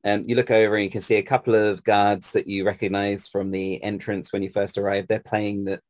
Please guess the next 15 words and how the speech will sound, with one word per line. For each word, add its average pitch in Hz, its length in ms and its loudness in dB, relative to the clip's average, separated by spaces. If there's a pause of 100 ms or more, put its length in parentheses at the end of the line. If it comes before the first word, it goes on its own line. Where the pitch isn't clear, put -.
(160)
they're 101 100 -4
playing 107 640 -4
these 98 280 -4
stringed 107 340 -2
instruments, 104 580 -6 (280)
and 127 260 2
you 127 60 -2
can 131 140 -2
see 160 180 2
about 135 340 4 (160)
eight 156 260 2
guards 107 480 0
all 131 180 2
paired 113 380 2
off, 104 300 0